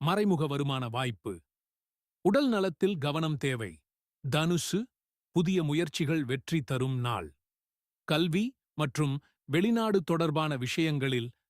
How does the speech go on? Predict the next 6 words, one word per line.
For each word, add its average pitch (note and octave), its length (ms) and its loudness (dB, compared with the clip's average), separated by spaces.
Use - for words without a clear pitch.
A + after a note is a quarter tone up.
நல்ல D#3+ 360 0
செய்தி. A2 400 -4
நண்பர்கள் A3 500 2
ஆதரவு D#3+ 480 0
கிடைக்கும். B2 500 -4
மகரம். C3+ 560 0